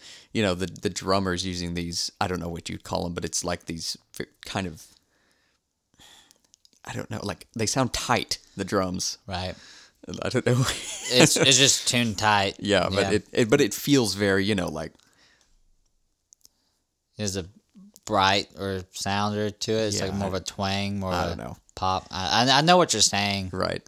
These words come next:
Speaker 1: It just, it didn't, it's, like, not the typical drum setup for
Speaker 2: Right.
Speaker 1: jazz, I would assume, but, but I don't know.
Speaker 2: It's
Speaker 1: Um,
Speaker 2: changed a lot. I don't, it,
Speaker 1: Right.
Speaker 2: it all depends on what type of jazz, too.
Speaker 1: Yeah.
Speaker 2: Um, but I get what you're saying.
Speaker 1: Um,
Speaker 2: It's really interesting.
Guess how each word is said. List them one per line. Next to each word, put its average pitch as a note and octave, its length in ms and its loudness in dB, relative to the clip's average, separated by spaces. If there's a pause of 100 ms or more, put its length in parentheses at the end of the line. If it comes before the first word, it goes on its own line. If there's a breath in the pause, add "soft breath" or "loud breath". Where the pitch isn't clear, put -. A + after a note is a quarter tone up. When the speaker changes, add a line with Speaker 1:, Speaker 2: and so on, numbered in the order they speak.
Speaker 1:
It C3 80 2
just, F#3 260 6
it D3 100 6
didn't, D3 360 2
it's, C#3 140 2
like, E3+ 180 2
not C#3 200 4
the A#2 80 2
typical A2 520 0
drum F#2+ 580 2
setup E2+ 540 2
for - 160 0
Speaker 2:
Right. B2 160 10
Speaker 1:
jazz, G#2 340 8
I A2 60 2
would F#2 180 0
assume, G2 600 4
but, F#2+ 180 0 (500 loud breath)
but G2 100 -4
I G2+ 80 0
don't F#2+ 140 -2
know. F2+ 200 -4 (720 loud breath)
Speaker 2:
It's G#2 220 8
Speaker 1:
Um, F#2 80 6
Speaker 2:
changed A#2+ 400 4
a G2 60 0
lot. F2 440 0
I G2+ 160 -2
don't, G2 340 -4 (540)
it, G#2+ 120 -4
Speaker 1:
Right. - 140 2
Speaker 2:
it A#2+ 120 4
all B2 140 8
depends A#2+ 320 0
on A2 100 4
what G#2 220 2
type G2 180 0
of F#2+ 80 -6
jazz, F#2 420 0
too. F#2 400 -4 (300 soft breath)
Speaker 1:
Yeah. F#2+ 320 -4 (180)
Speaker 2:
Um, F2+ 320 -8
but E2+ 220 -8 (160)
I A#2 100 2
get B2 100 4
what G#2+ 140 0
you're G2 80 -2
saying. F2+ 440 -2 (240)
Speaker 1:
Um, G#2 360 4
Speaker 2:
It's F2+ 80 0
really G2+ 300 2
interesting. F2+ 520 -4